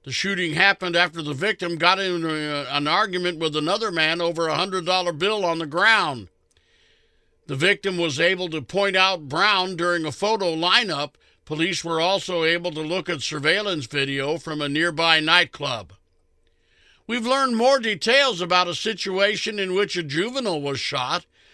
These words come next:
W I K Y News reported on Friday that police were sent to an apartment complex on West Mill Road. Officers now say that a group of juveniles apparently found a gun and were handling it when it went off,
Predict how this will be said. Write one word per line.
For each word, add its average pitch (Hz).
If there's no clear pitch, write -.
W 190
I 190
K 196
Y 190
News 190
reported 185
on 175
Friday 185
that 170
police 175
were 170
sent 196
to 185
an 170
apartment 185
complex 165
on 160
West 196
Mill 190
Road. 175
Officers 170
now 185
say 190
that 185
a 160
group 175
of 160
juveniles 180
apparently 170
found 190
a 170
gun 190
and 170
were 151
handling 175
it 165
when 170
it 151
went 175
off, 196